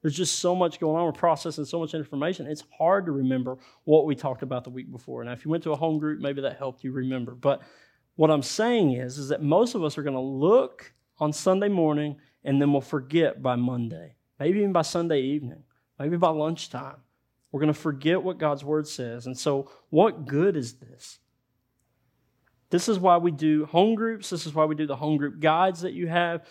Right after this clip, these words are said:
We wanna encourage you and encourage you to encourage one another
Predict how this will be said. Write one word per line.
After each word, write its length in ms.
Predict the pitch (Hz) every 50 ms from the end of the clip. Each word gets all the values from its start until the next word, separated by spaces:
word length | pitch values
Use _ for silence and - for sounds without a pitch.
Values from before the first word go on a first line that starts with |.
| - _ -
We 80 | - 165
wanna 180 | 170 170 160
encourage 600 | 143 131 - - 190 196 196 196 190 175 143 135
you 400 | 147 139 147 190 220 226 240 233
and 80 | 196 160
encourage 500 | 147 147 - 180 180 180 180 165 - -
you 160 | 175 175 165
to 220 | 156 - 156 151
encourage 480 | 143 143 139 - 208 185 190 185 156 151
one 160 | 156 160 156
another 480 | 151 143 151 180 185 185 165 151 143